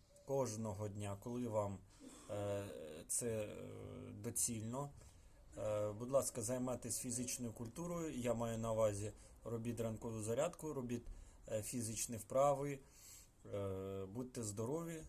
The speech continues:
не хворійте і займайтесь фізичною культурою.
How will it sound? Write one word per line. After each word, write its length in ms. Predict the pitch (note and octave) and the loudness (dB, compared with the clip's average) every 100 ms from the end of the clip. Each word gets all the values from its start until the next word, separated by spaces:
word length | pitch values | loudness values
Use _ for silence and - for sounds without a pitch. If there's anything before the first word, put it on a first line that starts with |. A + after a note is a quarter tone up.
| - C#3+ | -10 -6
не 120 | A2+ | -4
хворійте 680 | A#2 A2 A#2+ C#3+ C#3+ D#3 D#3+ - - - | -2 -2 -2 -4 -4 -6 -6 -12 -12 -10
і 120 | - E3 | -2 2
займайтесь 560 | C#3 C3 C3+ C3 B2+ | 2 4 2 2 -2
фізичною 520 | - A#2 A#2+ - A#2 | -2 -4 -2 -2 -2
культурою. 520 | G2+ G2+ - G2 F#2+ | -4 -8 -6 -4 -4